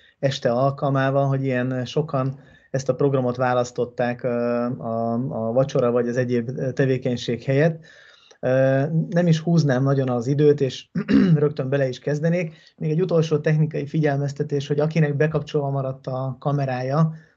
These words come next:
azt kérjük, hogy kapcsolja ki, ha csak nem szeretne a későbbiekben a utólagos felvételen is, ö, ö, szerepelni.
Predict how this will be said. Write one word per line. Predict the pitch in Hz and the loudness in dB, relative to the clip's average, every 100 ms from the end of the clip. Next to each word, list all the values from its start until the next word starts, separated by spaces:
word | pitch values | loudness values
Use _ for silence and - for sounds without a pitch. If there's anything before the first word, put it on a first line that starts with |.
| - | -14
azt | 139 | -12
kérjük, | - 147 147 | -2 0 0
hogy | 143 | -4
kapcsolja | 139 143 143 147 135 | -2 -4 -2 -2 -2
ki, | 131 147 | -2 -2
ha | 135 | -2
csak | 139 - | -6 -6
nem | 135 | -6
szeretne | 131 135 127 127 127 | -4 -4 -6 -4 -6
a | |
későbbiekben | 123 147 139 135 131 123 123 123 | -2 -2 0 -2 0 -2 -2 -4
a | 123 120 - _ _ _ - | -4 -6 -14 _ _ _ -2
utólagos | 156 151 131 131 - | 2 2 0 -2 -4
felvételen | 139 131 131 127 123 120 | -2 0 -2 -4 -4 -4
is, | 120 - | -6 -4
ö, | 139 127 123 123 151 | -2 0 0 -2 -4
ö, | 139 120 117 | -4 -6 -6
szerepelni. | 117 - 120 117 135 131 143 202 - | -6 -2 -2 -2 -4 0 2 2 0